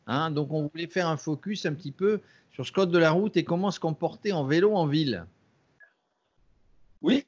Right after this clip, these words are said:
Speaker 2: alors, euh, ce qu'il faut, ce qu'il faut déjà, tu parlais des piétons, déjà ce qu'il faut bien se mettre en tête, parce que là aussi c'est souvent un, un,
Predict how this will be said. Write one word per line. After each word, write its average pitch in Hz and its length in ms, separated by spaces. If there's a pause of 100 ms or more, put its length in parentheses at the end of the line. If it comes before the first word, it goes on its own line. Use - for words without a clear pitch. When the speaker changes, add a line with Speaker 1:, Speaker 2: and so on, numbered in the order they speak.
(140)
Speaker 2:
alors, 185 640 (160)
euh, 175 260 (1400)
ce - 100
qu'il 160 160
faut, 190 800
ce - 140
qu'il 175 140
faut 180 160
déjà, 175 880
tu 139 100
parlais 165 280
des 147 120
piétons, 214 420
déjà 165 300
ce - 80
qu'il - 140
faut - 180
bien 180 240
se 147 520
mettre 151 280
en 151 120
tête, - 360
parce 127 220
que 139 100
là 139 240
aussi 143 380
c'est - 260
souvent 147 500
un, 123 240
un, 139 280